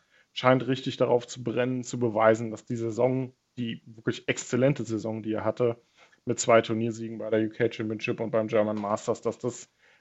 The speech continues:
ähm, wirklich, ähm, auch eine, ein verdienter Erfolg war und dass er sich etabliert hat in der Weltspitze. Ja, und Hamad Mia hat, äh, das auch sehr gut gemacht, hat eigentlich auch einen guten Tag erwischt, sein letztes Match dann gegen Zhao Shintong leider nicht mehr so wirklich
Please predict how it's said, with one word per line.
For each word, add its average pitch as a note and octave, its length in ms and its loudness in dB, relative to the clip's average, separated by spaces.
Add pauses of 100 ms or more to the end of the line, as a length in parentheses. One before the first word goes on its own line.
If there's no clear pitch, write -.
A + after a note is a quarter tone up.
(120)
ähm, A2 420 8
wirklich, A#2+ 400 -2
ähm, A2+ 340 -4
auch A#2+ 240 -2
eine, A#2 520 -6
ein C3+ 320 -10
verdienter D#3 560 8
Erfolg A2 520 2
war A#2 280 4
und A2+ 120 -2
dass A2 140 0
er A2+ 60 -4
sich A2 200 -8
etabliert A2 440 -4
hat A2+ 140 -2
in A2+ 100 -6
der G2+ 120 -4
Weltspitze. A2 600 0 (580)
Ja, F3 120 6
und D#3+ 160 4
Hamad D3+ 240 6
Mia G3+ 580 4
hat, E3 280 4
äh, D3 340 6
das C#3+ 240 -2
auch E3 180 0
sehr C3 180 4
gut B2 220 -6
gemacht, B2 400 0
hat - 320 -6
eigentlich C3+ 360 -4
auch - 120 -2
einen D3+ 100 -2
guten F3 200 -10
Tag D3+ 260 2
erwischt, A#2 400 -4
sein A#2+ 320 0 (340)
letztes C3+ 380 6
Match B2+ 240 0
dann A#2+ 140 0
gegen B2 180 -4
Zhao A#2 200 6
Shintong C3 440 2
leider B2 320 10
nicht B2+ 180 0
mehr C3 80 4
so A#2 280 -4
wirklich C3 600 -4